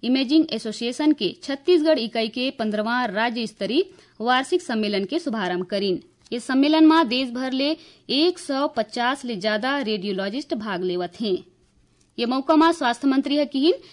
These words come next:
कि एआई आधारित तकनीक ले रेडियोलॉजिस्ट विशेषज्ञ मन के कमती वाला इलाका में जांच के गुणवत्ता में सुधार होही और रिपोर्टिंग में घलो तेजी आही। ये दौरान स्वास्थ्य मंत्री ह रेडियोलॉजिस्ट मन ले अपील करीन है कि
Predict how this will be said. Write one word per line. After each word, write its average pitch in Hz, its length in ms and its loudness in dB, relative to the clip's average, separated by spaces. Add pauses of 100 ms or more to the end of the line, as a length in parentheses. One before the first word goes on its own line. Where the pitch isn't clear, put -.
(240)
कि 240 180 -4
एआई 311 340 4
आधारित 247 480 -2
तकनीक 277 380 2
ले 220 100 0 (220)
रेडियोलॉजिस्ट 254 840 0
विशेषज्ञ 254 600 -4
मन 220 160 0
के 202 140 -6
कमती 262 400 0
वाला 233 220 0
इलाका 196 420 -2
में 285 160 4 (440)
जांच 285 400 2
के 269 160 -2
गुणवत्ता 226 500 -2
में 190 160 2
सुधार 180 460 -4
होही 311 340 4 (340)
और 214 140 2
रिपोर्टिंग 262 480 0
में 202 100 0
घलो 226 300 -2
तेजी 196 380 -4
आही। 185 380 -4 (260)
ये 220 80 -2
दौरान 294 400 4 (360)
स्वास्थ्य 320 380 2
मंत्री 320 340 8
ह 330 200 4
रेडियोलॉजिस्ट 240 720 -2
मन 254 140 0
ले 254 140 -2
अपील - 380 -2
करीन 214 280 -2
है 233 180 0 (420)
कि 247 60 -4